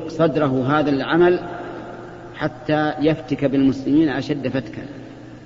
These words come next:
كما يوجد من صنع اليهود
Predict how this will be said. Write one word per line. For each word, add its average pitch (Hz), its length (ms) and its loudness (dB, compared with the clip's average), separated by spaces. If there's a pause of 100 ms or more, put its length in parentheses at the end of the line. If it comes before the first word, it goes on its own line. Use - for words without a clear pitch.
(1300)
كما 147 240 6
يوجد 139 380 8 (1120)
من 127 140 4
صنع 131 280 2
اليهود 131 580 4